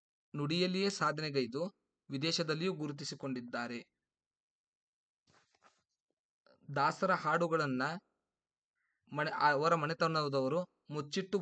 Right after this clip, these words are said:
ಪೂಜೆ ಮಾಡುತ್ತಿದ್ದಾರೆ. ಬೇರೆ ಮತವನ್ನ ಸ್ವೀಕರಿಸಿದರೆ ಎಲ್ಲಿ ನಾವು ಬೇರೆಯವರಾಗಿ ಬಿಡುತ್ತೇವೋ ಎಂಬ ಭಾವನೆಯಿಂದ ಕನ್ನಡಿಗರು ಬೇರೆ, ಕನ್ನಡಿಗರಲ್ಲಿ, ಕನ್ನಡಿಗ, ಕನ್ನಡ ನಾಡಿನಲ್ಲಿ ವಾಸಿಸುತ್ತಿರುವಂತಹ ಬೇರೆ ಭಾಷಿಕ ಜನರು ಕನ್ನಡವನ್ನು ಕಲಿಯಲು ನಿರಾಕರಿಸುತ್ತಿದ್ದಾರೆ.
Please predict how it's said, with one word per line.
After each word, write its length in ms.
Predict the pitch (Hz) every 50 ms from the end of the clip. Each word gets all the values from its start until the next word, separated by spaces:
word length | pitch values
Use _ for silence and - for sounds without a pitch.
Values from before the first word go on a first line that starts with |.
| 156 143 143
ಪೂಜೆ 180 | 151 151 147 156
ಮಾಡುತ್ತಿದ್ದಾರೆ. 760 | 147 143 135 135 - - 135 123 123 123 120 120 120 120 - _ _ _ _ _ _ _ _ _ _ _ _ _ _ _ _ _ _ _ _ _ _ _ _ _ _ _ _ - 143
ಬೇರೆ 320 | 139 143 156 175 180 190
ಮತವನ್ನ 440 | 185 165 156 139 165 165 175 175 170
ಸ್ವೀಕರಿಸಿದರೆ 840 | - - 170 160 - 170 156 147 - 160 147 143 123 127 147 170 180 _ _ _ _ _ _ -
ಎಲ್ಲಿ 260 | 139 151 170 175 185
ನಾವು 440 | 180 175 165 165 185 208 240 - - _ - 139
ಬೇರೆಯವರಾಗಿ 720 | 135 147 156 170 175 180 175 170 165 160 156 151 151 160
ಬಿಡುತ್ತೇವೋ 560 | 151 151 147 - - 151 151 156 175 185 175
ಎಂಬ 180 | 165 156 147
ಭಾವನೆಯಿಂದ 600 | 143 135 139 135 147 151 147 143 135 127 120 117 131 147 180 - _ _ _ _ _ _ _ _
ಕನ್ನಡಿಗರು 920 | - - 160 180 190 185 175 165 147 139 127 139 156 180 180 - - _ _ - - 139
ಬೇರೆ, 440 | 147 156 170 180 190 175 - -
ಕನ್ನಡಿಗರಲ್ಲಿ, 680 | - 156 160 170 180 175 175 165 175 180 175 175 175 165
ಕನ್ನಡಿಗ, 420 | - - 156 165 170 175 180 165 160
ಕನ್ನಡ 320 | - - 165 170 180 175
ನಾಡಿನಲ್ಲಿ 360 | 170 165 165 170 175 170 170
ವಾಸಿಸುತ್ತಿರುವಂತಹ 720 | 160 151 147 - 165 151 - 160 - - 160 160 151 - 160
ಬೇರೆ 320 | 151 139 139 147 170 175
ಭಾಷಿಕ 320 | 165 - - - - - 160
ಜನರು 400 | 135 143 147 139 127 131 165 190 - - - - _ -
ಕನ್ನಡವನ್ನು 600 | - 156 165 175 180 180 180 180 175 180 190 185
ಕಲಿಯಲು 380 | - 165 160 180 196 202 208 196
ನಿರಾಕರಿಸುತ್ತಿದ್ದಾರೆ. 1000 | 175 165 156 156 151 - 147 139 - 143 135 143 131 120 117 120 117 123 117